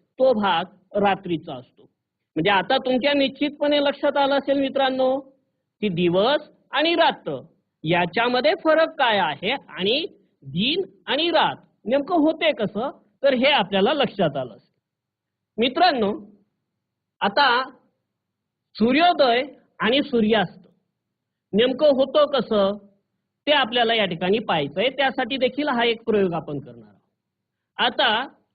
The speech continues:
ज्या पद्धतीने आपण मागचा हा प्रयोग पाहिला, तसंच या ठिकाणी फक्त आपल्याला बदल एवढाच करायचा आहे की पृथ्वी गोल जो आहे, या पृथ्वी गोलावरती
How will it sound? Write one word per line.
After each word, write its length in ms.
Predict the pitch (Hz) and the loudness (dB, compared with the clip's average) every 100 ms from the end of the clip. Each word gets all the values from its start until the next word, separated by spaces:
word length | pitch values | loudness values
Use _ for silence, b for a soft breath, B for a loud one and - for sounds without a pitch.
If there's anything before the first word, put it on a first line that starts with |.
| _ | _
ज्या 520 | 139 127 190 220 311 320 - _ | -18 -2 0 2 0 -2 -8 _
पद्धतीने 520 | 247 196 254 262 247 | -2 2 0 2 0
आपण 400 | 233 208 208 226 | 0 0 -2 -2
मागचा 440 | 247 208 208 233 208 | 0 -4 0 -2 0
हा 80 | |
प्रयोग 340 | 202 202 185 190 | -2 0 0 -2
पाहिला, 440 | - 254 220 165 107 - _ _ _ _ _ _ _ _ | 0 0 2 -2 -8 -20 _ _ _ _ _ _ _ _
तसंच 580 | 311 320 302 220 262 - _ _ _ _ _ - | 2 2 2 2 0 -6 _ _ _ _ _ -10
या 300 | 156 226 311 | 0 2 2
ठिकाणी 480 | 349 285 285 269 294 | 0 -2 2 2 2
फक्त 220 | 269 220 | -2 0
आपल्याला 340 | 240 220 220 226 | 0 2 2 2
बदल 360 | 202 196 240 | 2 0 0
एवढाच 400 | 254 196 202 262 | 2 2 2 -2
करायचा 460 | - 233 180 160 190 | -2 -2 0 -2 -2
आहे 380 | 165 131 165 240 - _ _ _ | -4 -4 -8 -8 -12 _ _ _
की 60 | 269 | -2
पृथ्वी 420 | 240 220 233 302 | 0 0 2 0
गोल 320 | 320 294 247 | 4 4 4
जो 60 | 226 | 2
आहे, 340 | 196 151 175 | 2 0 0
या 120 | 254 | 0
पृथ्वी 420 | 262 208 - 226 | 0 -4 -4 -6
गोलावरती 800 | 262 233 196 170 151 135 190 294 | 0 2 2 0 -4 -8 -16 -16